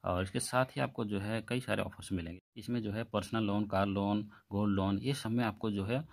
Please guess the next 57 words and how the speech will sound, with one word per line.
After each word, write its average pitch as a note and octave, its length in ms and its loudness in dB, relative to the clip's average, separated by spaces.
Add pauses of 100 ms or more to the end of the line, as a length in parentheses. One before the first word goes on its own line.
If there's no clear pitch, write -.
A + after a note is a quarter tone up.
(180)
ऑफर G#2 300 4
देखने G2 320 0
को A2+ 140 -4
मिलेगा। F2+ 260 0
अभी G#2 120 -2
फ़िलहाल G#2 460 0
जो G2+ 140 0
है G#2 260 -2 (380)
ये G2 160 0
ऑफर F#2+ 220 -2
चल G#2 160 0
रहा G2+ 100 4
है G2+ 80 2
कि G#2+ 100 -6
इसमें G#2 220 -2
आपको G2 220 -4
जो G#2 220 0
कोई G2 240 0
भी G#2+ 140 0
प्रोसेसिंग A2 500 -4
फ़ी A2 200 -4
नहीं G2+ 220 2
लगेगा। F2 360 -2
आप F#2+ 120 -6 (300)
अगर G2 440 0
योनो G2+ 380 2
के B2 120 -2
through G#2 220 -2
आप G2+ 320 2
अप्लाई G#2+ 440 -2
करते F2+ 340 -4
हैं F2+ 300 -4 (240)
पर्सनल A2+ 340 2
लोन E2+ 240 -4
के - 80 -10
लिए F2 140 -8 (340)
तो A2 80 0
आपको G2 300 -2
जो F#2+ 100 -4
है A#2+ 280 0 (320)
कम्प्लीटली G#2 540 2
हंड्रेड G#2+ 320 0
परसेंट A#2 320 0
फ्री A#2+ 340 2
का G2 240 4
ऑफर F#2 200 -4
चल F#2 220 -2
रहा F#2+ 100 -2
है। A2 80 0
इसमें G2+ 200 -2
आपको F#2+ 220 -6
जो F#2+ 140 -2
है G#2+ 80 -4
कोई G#2 180 -2
भी G#2+ 100 -2
प्रोसेसिंग G2 460 -4
फ़ी B2 240 -6